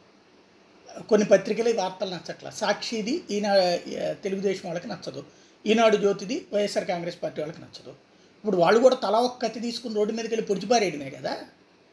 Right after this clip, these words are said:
ఇదేనా కావాలని కోరుకుంటోంది?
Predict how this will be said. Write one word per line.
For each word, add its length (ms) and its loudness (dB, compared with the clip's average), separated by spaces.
ఇదేనా 260 8
కావాలని 420 0
కోరుకుంటోంది? 680 -10